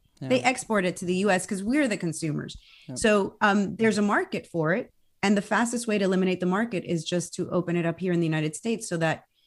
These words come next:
Speaker 2: you know, why not have cocaine made by the big pharmaceutical companies? Who's gonna buy street cocaine when you can buy pu-, the purest cocaine from Merck or Pfizer or any of the other, you know, it's just,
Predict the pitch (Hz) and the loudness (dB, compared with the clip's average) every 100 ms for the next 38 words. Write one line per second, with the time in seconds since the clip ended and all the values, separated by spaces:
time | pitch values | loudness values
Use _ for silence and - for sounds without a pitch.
0 | _ _ _ 170 - _ _ - 208 180 | _ _ _ -14 -14 _ _ -2 2 2
1 | 170 202 233 240 247 220 175 180 175 175 | 4 4 6 4 2 -2 -2 -4 -2 0
2 | 160 160 160 156 151 151 147 151 151 143 | 0 2 0 0 0 0 0 -2 -2 -4
3 | - 156 156 143 165 - 165 156 147 170 | -6 -4 -2 0 0 0 0 0 0 0
4 | 151 160 151 147 139 - - - _ _ | 0 -2 -2 -2 -2 -6 -8 -14 _ _
5 | _ - 170 311 320 392 240 233 247 - | _ -8 4 4 6 4 6 6 4 0
6 | - - 294 330 - 180 175 160 180 196 | -4 2 2 2 0 -2 0 -2 2 2
7 | 226 262 240 240 233 240 240 _ _ _ | 4 4 4 4 2 0 -6 _ _ _
8 | _ - 269 269 240 240 285 277 302 294 | _ -2 0 2 2 4 4 4 4 0
9 | - 262 240 285 247 190 196 196 208 240 | 0 -2 0 -2 0 0 0 0 0 2
10 | 277 196 - 190 180 180 277 277 190 170 | 2 0 -2 0 0 0 2 2 2 0
11 | 175 214 226 208 220 214 202 - 240 185 | 0 2 0 0 -4 -2 -4 0 2 2
12 | 175 214 226 247 - | 2 -2 -2 -6 -10